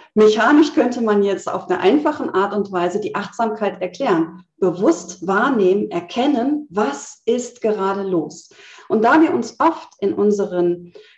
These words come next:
Gedanken befinden und Meinungen und Erlebnisse von früher auf die heutige Situation projizieren,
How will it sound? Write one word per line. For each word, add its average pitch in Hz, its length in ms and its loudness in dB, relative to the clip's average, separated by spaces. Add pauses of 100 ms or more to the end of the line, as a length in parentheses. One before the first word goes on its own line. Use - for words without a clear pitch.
Gedanken 285 520 4
befinden 165 1080 -2
und 202 340 2
Meinungen 202 800 4
und 180 280 0
Erlebnisse 233 720 2
von 185 260 -2
früher 277 600 2
auf 190 140 -6
die 208 140 -2
heutige 240 460 2
Situation 214 960 -2
projizieren, 311 1080 2